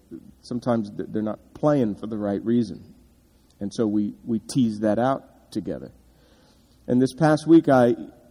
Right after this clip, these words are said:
texted them a picture of something that I read about John Coltrane, who was a, uh, saxophonist, uh, jazz saxophonist. I think he died in sixty-seven. He was very impactful in his music, very impactful.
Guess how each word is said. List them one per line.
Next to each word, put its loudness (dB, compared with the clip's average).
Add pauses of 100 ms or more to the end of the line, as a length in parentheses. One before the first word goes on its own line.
(100)
texted -4
them -2 (1120)
a -2
picture 0
of -4
something -2
that 0
I 0
read 2
about -2
John 0
Coltrane, -4
who -2
was -2
a, 0 (120)
uh, -10 (180)
saxophonist, -10 (1000)
uh, -8
jazz 0
saxophonist. -4
I -10
think -4
he -6
died 2
in -2 (120)
sixty-seven. -6 (600)
He -10
was -6
very 0
impactful -4 (280)
in -4
his -6
music, -6
very 0
impactful. -10